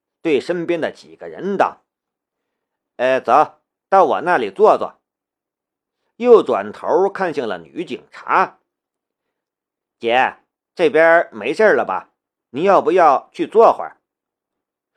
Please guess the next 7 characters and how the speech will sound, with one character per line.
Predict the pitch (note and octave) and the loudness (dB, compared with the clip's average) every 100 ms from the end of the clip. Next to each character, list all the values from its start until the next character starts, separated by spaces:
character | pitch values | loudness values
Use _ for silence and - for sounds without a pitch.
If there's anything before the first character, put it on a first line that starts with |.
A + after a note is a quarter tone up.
| _ _ _ _ | _ _ _ _
女 | D#3 A#3 A#3+ | -6 -4 -4
警 | A3+ G#2+ G2+ A2+ | -4 -8 -8 -12
笑 | - G3+ C3 | 0 2 2
着 | F2 | -2
拒 | - G#3+ C3+ D2+ | -12 -8 -8 -10
绝 | D#2 | -14
了， | E2+ A2+ F2+ | -8 -6 -8